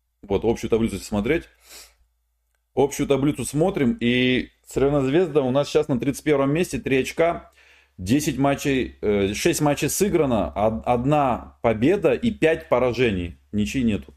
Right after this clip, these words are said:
Десять голов забитых, девятнадцать пропущенных. Ну, в принципе, м, э, сегодня мы им два забили, но они сами тоже забивают немало. Десять голов сегодня, э, до нашего матча было девять, да, в пяти матчах.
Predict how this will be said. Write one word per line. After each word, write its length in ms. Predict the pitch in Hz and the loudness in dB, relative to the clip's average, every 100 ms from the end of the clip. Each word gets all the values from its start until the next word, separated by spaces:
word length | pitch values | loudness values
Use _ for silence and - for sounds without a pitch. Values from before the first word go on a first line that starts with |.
| _ _ _ _ _ _ _ | _ _ _ _ _ _ _
Десять 400 | 95 127 180 139 | 0 0 0 0
голов 400 | 139 151 165 131 | 0 2 0 -2
забитых, 680 | 113 98 139 143 233 170 123 | -6 0 2 2 0 0 -2
девятнадцать 500 | 104 135 151 160 - | 0 0 0 -2 -2
пропущенных. 680 | 139 123 135 - 101 87 98 | -4 -2 -4 -4 -6 -6 -6
Ну, 120 | 170 | -6
в 40 | |
принципе, 640 | - 208 202 180 170 151 117 | -2 -2 -2 -2 0 0 -2
м, 600 | 113 120 117 113 110 110 | -4 0 0 2 2 0
э, 40 | 110 | -2
сегодня 320 | - 147 139 | -2 0 2
мы 100 | 139 | 2
им 80 | 120 | 2
два 180 | 139 120 | 2 2
забили, 540 | 135 170 208 123 - _ _ _ _ _ _ _ _ _ _ - - | 0 0 0 0 -4 _ _ _ _ _ _ _ _ _ _ -18 -6
но 180 | 98 123 | 0 2
они 200 | 143 156 | 2 0
сами 300 | 151 156 131 | 0 0 0
тоже 280 | 147 135 | 0 2
забивают 400 | 123 127 143 139 | 0 2 0 0
немало. 340 | 156 180 131 95 | -2 0 0 0
Десять 280 | 117 117 107 | -2 -4 -2
голов 280 | 131 151 | 0 0
сегодня, 320 | - 131 98 87 | 0 0 0 -4
э, 100 | 85 | -8
до 460 | - - - 90 113 | -14 -12 -6 0 0
нашего 300 | 113 120 - | 0 -8 -4
матча 240 | 135 - | -6 -4
было 180 | 104 101 | -2 -2
девять, 300 | 98 95 82 | 0 -2 -2
да, 120 | 104 | -4
в 40 | - | -6
пяти 240 | 90 95 | -8 -4
матчах. 340 | 92 85 - | -4 -6 -10